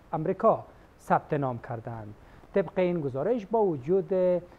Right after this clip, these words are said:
چالش‌های اینترنتی و وضع بد اقتصادی مردم در افغانستان، اما هنوز هم بانوان آموزش از راه دور را یگانه راه حل برای محدود-، حل محدودیت‌ها سر راهشان عنوان کردند.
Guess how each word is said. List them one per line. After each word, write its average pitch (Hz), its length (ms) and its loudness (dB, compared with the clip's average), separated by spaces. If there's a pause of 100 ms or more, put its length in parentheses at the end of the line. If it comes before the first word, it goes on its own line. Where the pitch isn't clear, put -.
(200)
چالش‌های 220 360 2
اینترنتی 165 460 -2
و 180 140 0
وضع 165 440 2
بد 175 280 -2
اقتصادی 170 460 -4
مردم 151 320 -4
در 127 120 -6
افغانستان، 175 500 -6
اما 214 200 -2
هنوز 147 340 -10
هم 240 200 -6
بانوان 214 420 0
آموزش 202 680 -4
از 208 200 0
راه 185 180 2
دور 151 280 -6
را 240 180 0
یگانه 180 360 0
راه 151 240 0
حل 196 360 2 (520)
برای 175 540 4
محدود-، 151 480 -2
حل 185 300 4
محدودیت‌ها 143 760 -2 (120)
سر 185 240 4
راهشان 123 400 -4 (140)
عنوان 117 380 -8 (140)
کردند. 110 420 -14